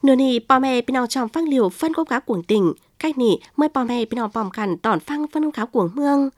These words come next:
Nàng trụ sở, khòng chính phủ, thường trực chính phủ, đặc khu uẩn ba khòng thủ tướng Nguyễn Xuân Phúc có họp mà cách luông về phong cảm tàng bệnh covid chín cầu. Bòm dự có mi tàng nả khòng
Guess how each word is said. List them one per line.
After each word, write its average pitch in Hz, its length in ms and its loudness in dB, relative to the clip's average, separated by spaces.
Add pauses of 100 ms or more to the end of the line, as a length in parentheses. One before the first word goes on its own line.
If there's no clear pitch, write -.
(540)
Nàng 262 180 2
trụ 240 160 -4
sở, 214 380 -2
khòng 220 180 -2
chính 220 180 -6
phủ, 226 280 0 (180)
thường 240 160 2
trực 226 180 0
chính 240 180 -4
phủ, 226 220 0
đặc 214 120 -8
khu - 120 -2
uẩn 185 280 0
ba 294 160 -6
khòng 185 300 -4
thủ 202 120 -4
tướng 180 220 -4
Nguyễn 302 120 -4
Xuân 214 160 -6
Phúc 302 260 -6
có 233 80 -8
họp 190 300 -2 (220)
mà 262 100 -2
cách 277 200 -4
luông 269 200 -2
về 220 160 -6
phong 294 140 -6
cảm 202 300 -4 (320)
tàng 185 220 -6
bệnh 196 240 -2
covid 208 340 -6
chín 311 160 -8
cầu. 196 260 -2 (760)
Bòm 254 200 4
dự 226 280 2
có 196 80 -2
mi 294 240 -2
tàng 202 260 -6
nả 170 240 -4
khòng 185 520 -4